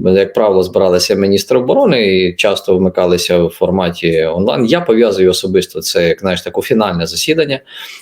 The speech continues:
на якому будуть ухвалені якісь серйозні рішення, а далі все перейде до спеціальної служби, яка створена, ну, маю на увазі, ця функція натівської, е, куди відмовилася вступати Хорватія, але я думаю, це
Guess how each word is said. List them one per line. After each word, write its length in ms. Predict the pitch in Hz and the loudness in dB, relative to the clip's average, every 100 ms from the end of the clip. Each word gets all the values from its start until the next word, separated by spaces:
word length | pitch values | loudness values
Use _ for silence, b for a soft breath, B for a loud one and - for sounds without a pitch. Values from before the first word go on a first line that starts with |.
| - | -4
на 140 | 107 104 | 0 0
якому 340 | 104 120 107 | 0 2 2
будуть 340 | 95 101 92 | 2 -2 -4
ухвалені 420 | - - 98 95 95 | -4 0 2 2 0
якісь 260 | 90 92 | -2 -6
серйозні 320 | - 98 95 | 0 2 2
рішення, 400 | 139 233 - 120 | 2 2 0 -2
а 20 | 107 | 0
далі 240 | 151 135 | 0 0
все 220 | - 123 | 0 0
перейде 420 | 120 98 104 98 | 0 2 2 2
до 180 | 87 92 | 0 0
спеціальної 560 | 87 - - 101 95 92 | 0 -4 -4 0 2 0
служби, 440 | - 131 147 110 | 0 -2 0 2
яка 380 | 95 92 98 85 | 2 2 0 0
створена, 560 | - 101 95 90 85 - | -2 0 2 2 0 0
ну, 160 | 110 95 | -2 -2
маю 180 | 98 | -2
на 80 | 90 | -2
увазі, 220 | 87 87 | -2 -4
ця 140 | 82 92 | -8 -8
функція 540 | - 101 - - 82 B B B - | -2 -2 -2 -2 -4 B B B -6
натівської, 680 | 101 104 165 - 170 156 B B B - | -4 -4 -6 -4 -2 -2 B B B -6
е, 200 | 107 101 | -2 0
куди 460 | 101 110 110 92 87 - _ 101 | 0 0 2 0 -4 -16 _ -6
відмовилася 580 | 107 120 120 98 92 - | -2 2 4 4 2 0
вступати 440 | - 92 107 - | -4 -4 -4 -2
Хорватія, 560 | 98 135 226 240 - 113 | -2 0 0 -2 -2 -4
але 160 | - 123 | 0 0
я 60 | 101 | 2
думаю, 300 | 92 87 80 | 2 2 0
це 320 | - 73 | 0 -2